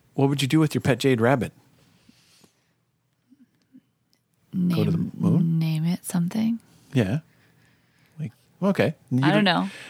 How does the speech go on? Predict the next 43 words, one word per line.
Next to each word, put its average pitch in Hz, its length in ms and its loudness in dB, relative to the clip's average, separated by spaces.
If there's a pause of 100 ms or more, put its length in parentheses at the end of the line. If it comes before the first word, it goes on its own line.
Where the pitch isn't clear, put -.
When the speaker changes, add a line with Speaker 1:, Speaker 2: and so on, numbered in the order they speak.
Speaker 1:
You 202 80 2
wouldn't 170 180 2
have 185 160 2
to 147 80 4
name 120 180 4
it 107 80 0
Yutu. 110 400 0 (800)
Speaker 2:
I 226 60 2
Speaker 1:
Uh, 233 40 -2
Speaker 2:
probably, 190 360 -4 (220)
I 220 120 2
probably 165 300 2
would. 160 300 2 (600)
Speaker 1:
<laughs> - 0 - (340)
It's, 131 300 2
uh, 117 240 2 (800)
uh, - 280 -8 (240)
anyway. 190 320 4
Speaker 2:
You 135 60 6
know 240 60 6
what? - 180 0
That 233 120 4
would 214 100 -2
remind 175 260 2
me 165 80 -2
of 160 80 -4
the 160 80 -2
band, 165 360 2
though. 208 320 2
Speaker 1:
I 185 280 0
know, 185 500 2
and 143 160 2
I'm 156 120 0
probably, 175 380 2
there's 139 160 0
probably 139 400 2
the 120 100 0
more 120 240 2
correct 117 360 -2
way 113 100 0
to - 80 -8
pronounce 101 400 0
that. 92 360 -2